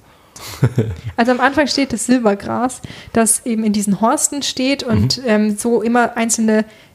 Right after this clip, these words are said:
Speaker 2: ich nenne das jetzt mal so Vegetationsinseln auf diesem Sandboden bildet. Und
Speaker 1: Da,
Speaker 2: dort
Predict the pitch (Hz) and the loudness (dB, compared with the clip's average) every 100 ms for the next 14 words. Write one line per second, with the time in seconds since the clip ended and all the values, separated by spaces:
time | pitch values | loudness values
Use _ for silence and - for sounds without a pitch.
0 | _ - - 233 254 247 233 226 226 214 | _ -14 -4 2 4 2 2 -2 0 0
1 | 214 214 233 226 220 - 247 269 - 254 | 0 -2 -2 -2 -2 0 0 0 2 2
2 | 254 269 254 214 - 233 226 208 208 214 | 4 4 2 0 0 -2 0 2 0 0
3 | - 214 208 208 208 247 208 202 - - | 0 0 2 0 4 4 4 0 -4 -14
4 | - - - 208 208 240 277 - | -20 -10 -4 2 4 4 2 -2